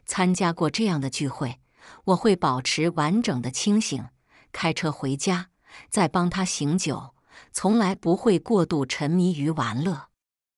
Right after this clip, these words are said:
但他现在没有我了，见他一杯又一杯的下肚，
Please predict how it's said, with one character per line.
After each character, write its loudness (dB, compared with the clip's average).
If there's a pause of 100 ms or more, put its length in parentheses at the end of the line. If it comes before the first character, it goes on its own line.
(240)
但 2
他 -4
现 0
在 0
没 4
有 2
我 -4
了， -10 (680)
见 4
他 -2
一 0
杯 4
又 4
一 0
杯 0
的 -2
下 -2
肚， -6